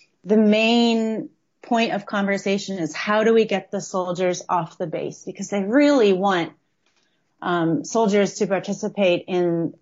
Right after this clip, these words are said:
the real estate market and the consumer markets and to come off base,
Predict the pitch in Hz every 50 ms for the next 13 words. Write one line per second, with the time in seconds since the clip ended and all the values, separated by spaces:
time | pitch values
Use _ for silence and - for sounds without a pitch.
0 | _ - 170 165 185 180 170 170 180 202 302 320 294 254 - - 220 202 190 190
1 | 185 170 165 160 - 165 151 147 156 156 160 165 214 226 208 - - 330 285 294
2 | 277 254 233 214 190 185 180 170 - 180 156 139 - - 214 208 226 208 - -
3 | 285 294 277 262 247 - - - 214 196 190 185 185 - -